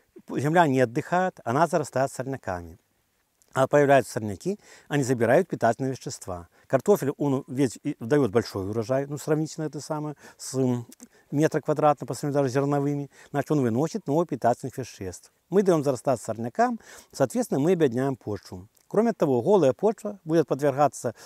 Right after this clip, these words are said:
эм, ветровой эрозии, будет подвергаться водной эрозии, будет смываться. Вот. Особенно надо уделить внимание картофелю, если он выращивается из года в год на одном и том же месте.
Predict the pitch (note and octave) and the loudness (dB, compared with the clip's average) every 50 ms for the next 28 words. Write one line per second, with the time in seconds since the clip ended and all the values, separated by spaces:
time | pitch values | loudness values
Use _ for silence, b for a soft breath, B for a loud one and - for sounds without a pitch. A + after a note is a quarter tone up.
0 | B B B - C#3 A#2+ A2+ B2+ - - - D#3 C#3 C#3+ - C3 B2+ A2+ A#2+ D#3+ | B B B -8 -6 -6 -6 -6 -8 -10 -4 -2 0 0 2 2 2 4 4 4
1 | G3+ G#3 G3+ G3+ F#3+ G3+ G3 F#3+ E3 D3 E3 E3 - B2 C3+ D#3+ - - D#3 D3+ | 4 6 4 4 2 0 -2 -2 -4 -6 -8 -10 -4 -2 -2 -2 0 0 -2 -2
2 | B2 A#2+ C3 C3 C#3 C3+ - - - G2 C3 F#3+ G#3+ F3+ G3+ G3 F#3+ F#3+ F#3+ F3+ | -2 -2 -2 0 0 0 0 -2 -4 0 2 2 2 2 0 -2 -2 -2 -4 -4
3 | D#3 D#3 G#2+ A2+ C#3 C#3 - - C3+ A#2+ G2 E2+ E2 - - - - F#2 - _ | -4 -4 -4 -2 -2 -2 -4 -8 -8 -8 -8 -8 -10 -12 -14 -16 -18 -20 -20 _
4 | _ _ _ _ _ _ _ _ _ _ _ _ - A2 G2 - B B B B | _ _ _ _ _ _ _ _ _ _ _ _ -16 -16 -16 -16 B B B B
5 | B B B - A#2+ - - A#3+ A#3+ A#3 F#3+ D#3 C3+ B2+ D3 F3 E3 D3 C#3 C3+ | B B B -6 -4 2 2 2 2 4 2 2 2 4 4 4 4 4 4 2
6 | C3 - - - A#2+ B2+ C#3+ C#3+ B2 - - A#2 G#2+ B2 C3 B2+ A2 G#2 - G2 | 2 0 -2 -4 -2 0 0 0 -2 -2 -4 -4 -2 -2 0 -2 -2 -4 -6 -10
7 | - - A#2+ C#3 C3+ - G#3 A3 A#3 F#3+ D3 C#3+ - C#3+ C3+ B2+ A#2 B2 D3 C#3+ | -8 -4 -4 -4 -2 -4 -4 -6 -4 -4 -4 -4 -2 -2 -4 0 4 4 4 4
8 | - - A2+ G#2 - C#3 A#2+ A#2 A#2+ C3 A2 G#2 F2+ - F3 G#3+ - - C#3+ A2+ | 4 -2 -8 -4 -4 -4 -2 -2 -4 -4 -4 -4 -2 0 0 0 0 -2 -4 -4
9 | F2 A#2 D3 F#3 F3 - A2+ B2 C#3 C3+ C#3+ B2+ G2+ F#2+ F2 - - - F#2 F#2 | -2 -2 -4 -4 -4 -4 -6 -6 -6 -6 -6 -6 -6 -6 -8 -12 -14 -16 -18 -20